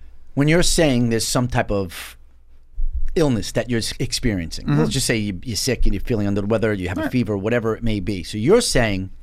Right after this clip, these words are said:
Speaker 1: instead of having your body break down, say, this meat, this red meat, while you're sick, and use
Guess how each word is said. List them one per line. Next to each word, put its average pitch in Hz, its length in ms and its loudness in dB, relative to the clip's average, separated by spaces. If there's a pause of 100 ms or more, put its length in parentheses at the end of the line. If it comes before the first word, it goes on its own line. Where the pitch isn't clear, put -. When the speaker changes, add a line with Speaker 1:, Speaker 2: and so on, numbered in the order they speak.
(960)
Speaker 1:
instead 156 380 2
of 220 100 4
having 160 280 4
your 139 140 4
body 107 640 2 (120)
break 143 420 2
down, 117 360 2
say, 113 180 -2
this 101 260 -4
meat, 123 420 0
this 101 140 -6
red 113 240 2
meat, 113 260 0
while 113 220 2
you're 107 180 0
sick, - 560 -4
and 123 180 4
use 135 260 4